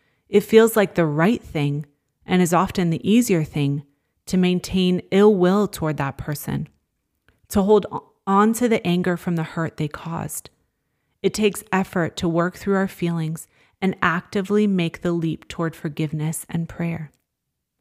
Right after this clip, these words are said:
Mercy does not come easily. Mercy requires effort. He knows what happens when we pray for those who hurt us.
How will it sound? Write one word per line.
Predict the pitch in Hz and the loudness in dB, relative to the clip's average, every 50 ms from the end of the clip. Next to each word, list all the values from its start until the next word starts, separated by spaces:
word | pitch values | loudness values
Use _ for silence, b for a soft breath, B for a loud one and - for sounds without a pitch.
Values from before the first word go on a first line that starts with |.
| _ _ _ _ _ _ _ _ _ _ - | _ _ _ _ _ _ _ _ _ _ -14
Mercy | 180 180 185 190 202 - - - 233 226 233 226 220 - | -6 0 0 0 0 0 0 0 0 0 0 -2 -6 -6
does | - 180 170 175 | -4 -4 -2 0
not | 180 175 170 165 - - | 0 0 0 0 -2 -4
come | - - 180 165 165 170 | -8 -4 -2 -2 -2 -2
easily. | - - 165 170 165 - 160 156 156 143 139 165 - _ _ _ _ _ _ _ _ _ _ _ _ _ _ _ _ _ | -4 -4 -4 -4 -4 -4 -6 -6 -6 -6 -8 -8 -10 _ _ _ _ _ _ _ _ _ _ _ _ _ _ _ _ _
Mercy | 185 185 185 185 185 185 - - - 202 202 208 202 202 | -14 -6 -2 -2 -2 -2 -4 -4 -2 -2 -2 -2 -4 -8
requires | - 180 175 175 - - - - 156 151 151 147 147 147 - - - | -8 -8 -8 -8 -8 -10 -8 -6 -4 -2 -2 -2 -4 -6 -8 -10 -6
effort. | - 151 - - - 143 143 - - - - _ _ _ _ _ _ _ _ _ _ _ _ _ _ _ _ _ _ _ _ _ _ _ _ _ _ _ _ | -6 -6 -6 -6 -10 -10 -10 -10 -14 -20 -20 _ _ _ _ _ _ _ _ _ _ _ _ _ _ _ _ _ _ _ _ _ _ _ _ _ _ _ _
He | - - - 240 247 254 | -10 0 2 4 4 6
knows | 262 262 262 262 254 - | 4 4 2 2 0 0
what | - 233 - 214 | -2 -2 -2 -2
happens | - - 190 190 - 185 170 165 160 - | -2 -2 -2 0 0 -2 -2 -2 -4 -4
when | - 175 180 180 | -2 -2 0 0
we | 175 170 | -2 -4
pray | 165 - - 185 170 175 | -4 -6 -4 -2 -2 -2
for | 190 - - 190 | -2 -2 -4 -2
those | 160 165 156 156 156 - | -2 0 -2 -2 -4 -4
who | - 170 | -6 -8
hurt | 156 - - 160 185 - | -6 -4 -2 -2 -2 -2
us. | - - 147 - - - - | -4 -8 -8 -8 -10 -12 -12